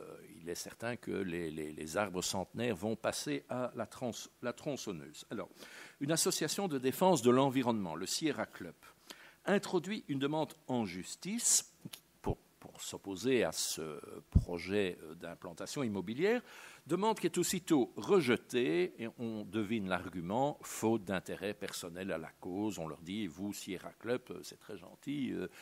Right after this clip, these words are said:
les intérêts que vous défendez, mais vous n'êtes ni propriétaire, ni riverain de, euh, cette vallée, donc de quoi vous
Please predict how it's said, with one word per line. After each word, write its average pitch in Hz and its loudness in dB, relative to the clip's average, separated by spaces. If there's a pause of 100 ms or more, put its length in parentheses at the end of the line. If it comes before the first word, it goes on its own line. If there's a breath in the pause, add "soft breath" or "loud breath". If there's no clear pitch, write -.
(300 loud breath)
les 87 -6
intérêts 95 -4
que 101 -8
vous 101 0
défendez, 101 -2
mais 127 4
vous 104 0
n'êtes 107 0
ni 120 0
propriétaire, 107 0
ni 113 2
riverain 110 -2
de, 85 -6
euh, 92 0
cette 87 -8
vallée, 87 -6
donc 120 -4
de 131 0
quoi 127 -2
vous 139 -4